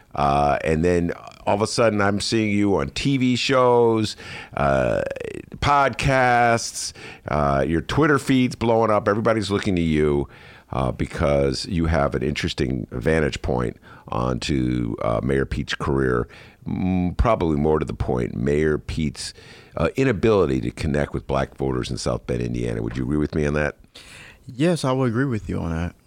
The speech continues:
Speaker 2: I think he's polling somewhere around zero percent with African Americans, and which is really tragic because we want to, like, uh, carve out the fact that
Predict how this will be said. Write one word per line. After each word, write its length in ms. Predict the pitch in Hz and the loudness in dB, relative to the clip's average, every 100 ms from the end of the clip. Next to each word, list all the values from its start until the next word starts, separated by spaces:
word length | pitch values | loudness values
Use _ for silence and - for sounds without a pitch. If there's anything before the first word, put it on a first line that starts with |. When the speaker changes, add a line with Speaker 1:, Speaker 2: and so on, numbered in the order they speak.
| - | -8
Speaker 2:
I 140 | 98 | -6
think 240 | 95 101 | -4 -4
he's 160 | 95 92 | -4 -6
polling 400 | - 113 104 104 | -2 0 2 -2
somewhere 300 | 95 98 95 | -2 -2 -2
around 460 | 92 95 92 90 92 | -2 -2 -2 -4 -4
zero 360 | 98 110 107 | -2 0 -2
percent 560 | 98 85 - 101 95 80 | -2 -6 -4 -2 -2 -4
with 200 | 95 87 | -6 -4
African 320 | 95 95 95 | -4 -4 -6
Americans, 680 | 90 92 98 95 92 87 90 | -6 -4 -4 -4 -8 -8 -6
and 80 | 92 | -6
which 180 | 95 98 | -4 -6
is 140 | 92 | -4
really 200 | 104 95 | -4 -4
tragic 500 | - 113 113 95 95 | 0 0 0 -2 -6
because 580 | 90 101 95 92 90 - - - - - - - | -6 -2 -2 0 -4 -8 -20 -20 -20 -18 -16 -12
we 160 | 107 113 | -4 -2
want 320 | 107 113 110 | 0 0 -2
to, 120 | - | -2
like, 380 | 104 95 92 90 | -2 0 -2 -2
uh, 400 | 92 90 85 82 95 | -2 -2 -2 -4 -6
carve 380 | - 120 110 92 | -4 0 2 2
out 320 | 98 101 87 - | 2 2 0 -8
the 140 | 92 92 | -10 -6
fact 380 | - 98 85 | -2 -2 -2
that 280 | 92 80 78 | -4 -4 -6